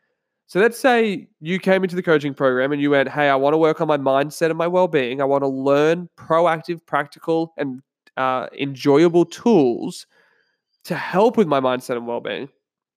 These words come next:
And you said, and I, we said, "Awesome, come on in,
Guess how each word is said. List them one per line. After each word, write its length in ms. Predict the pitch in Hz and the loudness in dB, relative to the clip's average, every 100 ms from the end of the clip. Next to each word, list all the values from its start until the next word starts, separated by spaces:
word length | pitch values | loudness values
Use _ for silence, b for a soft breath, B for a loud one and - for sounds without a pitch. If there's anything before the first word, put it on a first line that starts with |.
| _ _ _ _ _ - | _ _ _ _ _ -6
And 200 | 151 156 | -4 -2
you 120 | 180 | -4
said, 540 | - 175 160 147 - | 0 2 4 2 -2
and 120 | - 139 | -2 -2
I, 40 | |
we 140 | 131 147 | 0 0
said, 140 | 143 | 2
"Awesome, 380 | 139 180 208 202 | 4 4 0 -2
come 240 | - 143 | -2 0
on 100 | 143 | 2
in, 260 | 147 180 | 0 -4